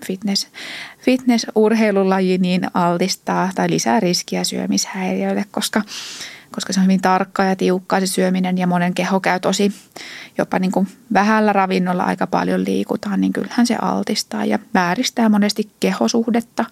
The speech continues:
Jotenkin vääristyy se oman kehon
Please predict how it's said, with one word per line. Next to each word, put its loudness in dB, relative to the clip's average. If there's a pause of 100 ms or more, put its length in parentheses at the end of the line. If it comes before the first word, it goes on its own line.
(420)
Jotenkin 2
vääristyy 2
se 2
oman 2
kehon 2